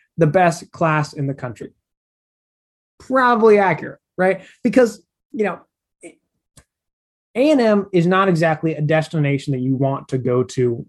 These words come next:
to win a championship, to compete for championships, right? But if they can pay you a lot of money to maybe get close to that or maybe compete against an Alabama or compete against a Georgia or compete against an L S U or an Auburn,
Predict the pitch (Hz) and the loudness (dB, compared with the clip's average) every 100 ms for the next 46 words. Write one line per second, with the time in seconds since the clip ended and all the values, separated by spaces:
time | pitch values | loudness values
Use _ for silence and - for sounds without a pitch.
0 | - - 127 135 131 120 - 120 117 107 | -12 -4 -2 0 -2 -4 -6 -8 -8 -12
1 | 123 131 127 123 139 - 113 113 104 - | -10 -10 -8 -4 -4 -4 -14 -14 -16 -20
2 | - _ _ _ _ _ _ - 143 143 | -20 _ _ _ _ _ _ -2 -2 -2
3 | - _ _ _ - 311 294 226 277 320 | -8 _ _ _ 0 0 2 0 2 0
4 | 262 - 247 254 247 233 175 190 240 - | 0 0 0 2 4 4 2 0 0 0
5 | 147 - _ _ _ 175 170 175 170 160 | -2 -4 _ _ _ -2 0 2 0 0
6 | 165 170 196 208 202 143 143 160 175 160 | -2 -2 2 2 2 0 0 0 -2 -2
7 | 143 156 185 185 185 180 196 196 196 196 | -4 -4 -4 -2 -2 -2 -2 0 0 0
8 | 214 220 175 156 165 - 190 190 196 190 | 0 -2 -2 -2 -2 -2 -2 0 -2 -2
9 | 185 196 202 - 165 196 202 202 190 196 | 0 0 0 -4 -4 -2 -2 0 -2 -4
10 | 196 196 202 196 180 180 202 240 254 | -2 -2 0 2 2 0 -4 -6 -8